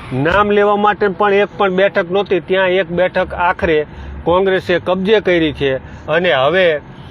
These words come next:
ક્યાંક ને ક્યાંક આવનારા દિવસોમાં કોંગ્રેસ વધુ મજબૂત થઈને ચૂંટણી લડશે,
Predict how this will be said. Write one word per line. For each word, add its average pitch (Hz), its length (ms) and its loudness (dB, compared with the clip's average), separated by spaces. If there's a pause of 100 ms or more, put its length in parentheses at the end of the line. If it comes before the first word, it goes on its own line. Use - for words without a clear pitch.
(260)
ક્યાંક 175 260 0
ને 190 100 2
ક્યાંક 190 220 0 (180)
આવનારા 190 420 2
દિવસોમાં 185 500 0
કોંગ્રેસ 180 440 0
વધુ 160 280 2
મજબૂત 185 440 2
થઈને 175 300 4
ચૂંટણી 170 380 2
લડશે, 156 460 2